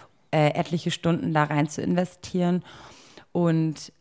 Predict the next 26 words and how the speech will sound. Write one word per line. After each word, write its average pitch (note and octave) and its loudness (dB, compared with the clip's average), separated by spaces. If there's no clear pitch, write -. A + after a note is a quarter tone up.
selbst F3 2
wenn F3+ 6
dann F3 8
eine E3 6
Summe F3 4
mal D#3+ 6
eines E3 2
Tages D#3 0
zustande F3 0
kommen D#3+ 0
sollte, D3+ 2
müssen E3 2
wir E3 4
natürlich D3+ -2
auch - -6
Steuern G3 4
davon E3+ 2
abgeben. D#3 0
Und D3 0
es D#3+ -6
ist - -8
halt D#3+ 0
einfach D#3+ -4
etwas, E3 -2
was D#3 -2
uns - -4